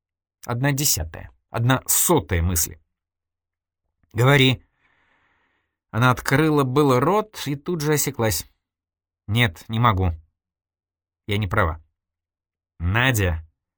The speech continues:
твёрдо сказал он, «давай мы вместе будем решать, права ты или нет. Мы ведь команда, правильно?» На глазах Нади снова выступили слёзы.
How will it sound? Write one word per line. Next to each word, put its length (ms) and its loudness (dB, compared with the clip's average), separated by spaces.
твёрдо 400 0
сказал 400 0
он, 220 -4
«давай 260 4
мы 220 4
вместе 480 0
будем 240 0
решать, 360 -2
права 300 2
ты 140 -2
или 140 0
нет. 280 -4
Мы 120 2
ведь 160 2
команда, 540 2
правильно?» 500 0
На 140 -4
глазах 460 0
Нади 360 -4
снова 640 -2
выступили 640 -4
слёзы. 520 -2